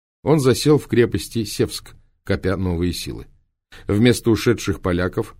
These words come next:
прибывали подкрепления, состоявшие из казаков и просто гулящих, но время работало против царевича. Силы и ресурсы сторон были несопоставимы.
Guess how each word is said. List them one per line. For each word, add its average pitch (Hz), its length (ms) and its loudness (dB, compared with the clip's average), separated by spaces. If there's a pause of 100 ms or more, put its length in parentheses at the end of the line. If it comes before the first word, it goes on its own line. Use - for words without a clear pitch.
(140)
прибывали 117 420 2
подкрепления, 123 720 0
состоявшие 104 720 -2
из 92 180 -6
казаков 101 600 -2
и 101 100 -6
просто 120 460 -2
гулящих, 95 800 -4 (480)
но 143 240 2
время 117 420 4
работало 110 480 0
против 107 480 -2
царевича. 101 640 -6 (480)
Силы 139 380 2
и 98 360 2
ресурсы 104 640 0
сторон 90 520 -4
были 85 380 -2
несопоставимы. 85 920 -8